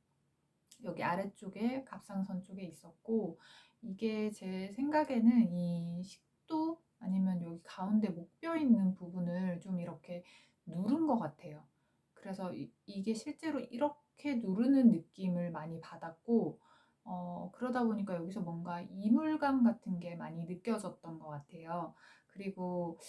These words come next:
시간이 흐르니까 좀 더 뾰족한 뭔가가 이렇게 찌르는 <laughs> 그런 느낌이 들더라고요. 그러면서, 어, 목이 쪼이는 그런 느낌도 많이 받았던 것 같아요. 그리고 괜-,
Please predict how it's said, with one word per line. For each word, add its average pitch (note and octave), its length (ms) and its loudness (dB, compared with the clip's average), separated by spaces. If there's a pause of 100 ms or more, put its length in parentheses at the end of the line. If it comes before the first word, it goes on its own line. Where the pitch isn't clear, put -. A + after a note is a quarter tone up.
(400)
시간이 D#4 420 0
흐르니까 B3 680 2
좀 D#4 280 -2
더 C4 220 0
뾰족한 F#4+ 720 -2
뭔가가 F#3 560 4
이렇게 F#3+ 380 -4
찌르는 C#4 380 4
<laughs> D#3+ 340 2
그런 B3+ 280 2
느낌이 F#3 640 -2
들더라고요. D#3+ 720 -10 (520)
그러면서, A3 840 8 (500)
어, F#3+ 440 -8
목이 A3+ 840 4 (400)
쪼이는 D#4+ 760 6
그런 F#3 320 0
느낌도 F3+ 500 -4
많이 D#3+ 260 -8
받았던 F3 440 -10
것 D3+ 100 -10
같아요. E3+ 380 -14 (1500)
그리고 G#3 380 -6
괜-, F#3 360 0